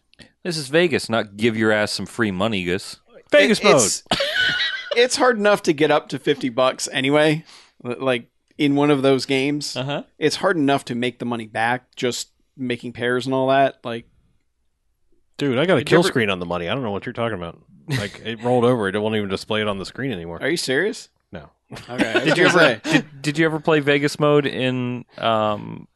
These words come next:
Speaker 3: Solitaire, everyone
Speaker 1: yeah,
Speaker 3: did.
Speaker 1: yeah, regu-, okay, yeah.
Speaker 3: Yeah.
Speaker 1: Half the fun is seeing how far into debt you can go.
Speaker 3: Oh, yeah. Well, get this.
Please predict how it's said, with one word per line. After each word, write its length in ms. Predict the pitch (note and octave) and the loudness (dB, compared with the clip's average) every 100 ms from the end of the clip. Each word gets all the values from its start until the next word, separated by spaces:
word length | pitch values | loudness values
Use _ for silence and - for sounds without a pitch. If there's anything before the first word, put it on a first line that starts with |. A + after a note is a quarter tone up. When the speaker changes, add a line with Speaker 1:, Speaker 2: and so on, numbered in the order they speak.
| G4 G#3 | -14 -10
Speaker 3:
Solitaire, 640 | - B2+ B2 B2 B2+ B2+ | -2 2 2 2 0 0
everyone 220 | A#2 A#2+ | -2 0
Speaker 1:
yeah, 160 | D3 F2+ | 0 0
Speaker 3:
did. 200 | A2+ A2+ - | -4 -10 -4
Speaker 1:
yeah, 200 | A#2+ C#2 | -4 -2
regu-, 300 | F#2+ A2 - | -2 -2 -4
okay, 300 | A#2 F2 D#2+ _ - | -4 -4 -6 _ -4
yeah. 180 | C3+ - _ | -4 -4 _
Speaker 3:
Yeah. 220 | - C#2+ - | -8 -8 -8
Speaker 1:
Half 220 | - G#3 A3 | -4 -2 -2
the 80 | F3+ | 2
fun 220 | B3+ F3 | 4 4
is 100 | B2 | 2
seeing 220 | D#3 C3 | 2 2
how 140 | C3+ | 2
far 280 | B2 D3+ C3+ | 2 2 2
into 140 | A2+ G#2 | 2 2
debt 180 | F3+ | 2
you 140 | G2+ F#2+ | 2 -6
can 100 | F#2+ | -6
go. 240 | D#2+ - - - | -6 -8 -14 -8
Speaker 3:
Oh, 100 | G3+ | -4
yeah. 160 | C3+ - _ _ _ _ | -4 -8 _ _ _ _
Well, 260 | F3+ E3 - _ _ - | -2 0 -2 _ _ -2
get 180 | G3 | 0
this. 460 | F#3 G#3+ - - | 2 2 2 -4